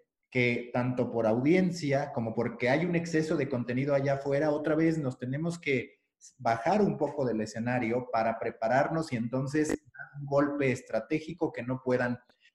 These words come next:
equiparar. En esta, digamos, rehumanización, también está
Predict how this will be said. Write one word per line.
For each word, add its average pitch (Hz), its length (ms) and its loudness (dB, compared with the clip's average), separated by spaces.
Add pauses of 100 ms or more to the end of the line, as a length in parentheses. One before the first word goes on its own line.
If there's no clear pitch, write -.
equiparar. 104 680 2
En 165 140 6
esta, 208 280 6
digamos, 160 380 4 (280)
rehumanización, 127 1160 0 (560)
también 156 420 6
está 156 580 2